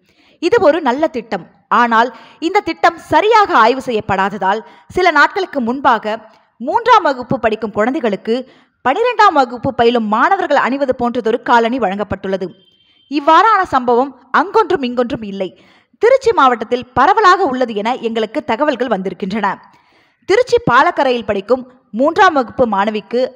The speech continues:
அக்குழந்தையின் தாயார் கால் சைஸுக்கு இலவச காலணி வழங்கப்பட்டுள்ளது. அந்த குடும்பத்தினரே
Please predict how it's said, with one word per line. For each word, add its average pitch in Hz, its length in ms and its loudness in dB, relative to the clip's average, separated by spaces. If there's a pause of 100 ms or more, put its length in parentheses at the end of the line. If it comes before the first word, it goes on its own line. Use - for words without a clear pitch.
(120)
அக்குழந்தையின் 330 720 0
தாயார் 330 400 4
கால் 233 180 2
சைஸுக்கு 240 500 -4
இலவச 330 420 -2
காலணி 214 360 0
வழங்கப்பட்டுள்ளது. 190 680 -6 (300)
அந்த 427 340 0
குடும்பத்தினரே 285 760 0